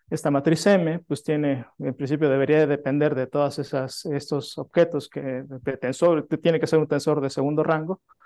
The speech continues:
eh, que tiene que ser de esta forma, en base a los, a lo que uno tiene aquí, pues uno construye, ¿no? Eh, uno, eh, uno por el otro, etcétera, ¿no?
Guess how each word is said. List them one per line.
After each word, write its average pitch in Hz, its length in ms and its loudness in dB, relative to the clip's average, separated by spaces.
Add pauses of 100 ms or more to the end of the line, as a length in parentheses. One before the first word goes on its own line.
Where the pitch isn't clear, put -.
(540)
eh, 156 100 -8
que 131 140 -2
tiene 160 260 0
que 139 120 -4
ser 147 340 0 (180)
de 135 100 -4
esta 156 200 -6
forma, 196 420 2 (180)
en 139 180 -4
base 143 340 0
a 127 100 -2
los, 123 220 -4 (140)
a 123 220 -4
lo 123 120 -4
que - 120 -4
uno 147 160 -2
tiene 160 280 0
aquí, 202 260 0
pues 143 180 -6
uno 135 340 -2
construye, 143 640 0
¿no? 170 340 -6
Eh, 123 380 -2
uno, 135 380 -4 (340)
eh, 135 120 -8
uno 143 220 0
por 135 140 -2
el 156 100 4
otro, 190 300 4
etcétera, 131 500 -4
¿no? 190 160 -10